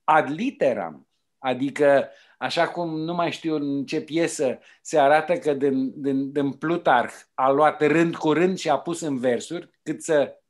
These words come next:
cât să, cât să meargă ritmul, cât să meargă. Aici este exact la fel. Deci este,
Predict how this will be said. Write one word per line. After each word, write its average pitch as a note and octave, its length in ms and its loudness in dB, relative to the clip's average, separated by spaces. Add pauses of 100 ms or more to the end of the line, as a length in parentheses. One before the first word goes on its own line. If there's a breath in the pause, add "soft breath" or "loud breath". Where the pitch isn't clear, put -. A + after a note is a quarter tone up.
(120)
cât E3 200 -8
să, D#3+ 100 0 (360)
cât F3+ 140 -6
să E3 120 2
meargă D3+ 480 2
ritmul, C3+ 520 -2
cât C#3 180 -12
să D3 120 -2
meargă. D3 340 -4 (1600)
Aici E3 320 0
este F#3+ 460 0
exact C3 520 0
la F3 160 2
fel. F#3+ 420 -2 (320 soft breath)
Deci - 240 -4
este, - 260 -8